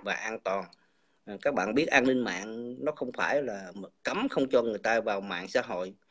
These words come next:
mà nó bảo vệ những cái quyền lợi cá nhân, nó, nó chống lại những cái tin, tin tặc và những cái tin tức bịa đặt, và nó chống lại những cái mà, ờ, những thành phần khác họ lợi dụng, ờ,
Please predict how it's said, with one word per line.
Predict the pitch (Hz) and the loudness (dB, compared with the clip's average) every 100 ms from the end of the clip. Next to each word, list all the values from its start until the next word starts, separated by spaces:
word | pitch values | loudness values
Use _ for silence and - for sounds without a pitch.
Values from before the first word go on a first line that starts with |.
| - _ _ | -20 _ _
mà | 107 104 | -4 -2
nó | 104 104 131 | -2 -2 -2
bảo | 135 87 113 | 0 2 2
vệ | 139 90 101 | 2 0 -2
những | 101 120 | -6 -2
cái | 139 156 | 2 2
quyền | 120 98 | 0 -2
lợi | 92 95 | -4 0
cá | - | 0
nhân, | 139 127 117 120 - _ _ | 2 2 0 -6 -14 _ _
nó, | 143 | -4
nó | 139 143 | -2 2
chống | - 190 | 2 2
lại | 175 85 98 | 2 0 -2
những | 90 | -6
cái | - 131 151 160 - - - _ | -2 0 0 -4 -12 -20 -20 _
tin, | 120 127 - | -4 -2 0
tin | 131 127 | -2 2
tặc | - - - | 0 0 -6
và | 98 | -8
những | 101 120 | -6 0
cái | 139 165 165 139 127 120 | 2 2 2 0 0 0
tin | 120 120 | -4 -2
tức | 127 - | -6 -4
bịa | 107 | -2
đặt, | 101 87 - _ _ _ _ | 0 -2 -6 _ _ _ _
và | - 101 | -8 -6
nó | 113 | 0
chống | 127 165 | 0 2
lại | 151 95 | 2 0
những | 101 104 | -2 -4
cái | 120 123 170 | 0 2 0
mà, | 127 98 98 - - - | -4 -8 -12 -18 -20 -14
ờ, | 110 107 101 202 | -8 -6 -6 -6
những | 202 196 127 - | -4 0 2 4
thành | 135 98 | 2 2
phần | 98 92 | -2 2
khác | 131 151 | 2 4
họ | 101 | 2
lợi | 101 98 107 | 2 0 -2
dụng, | 104 107 | -4 -2
ờ, | 127 | -4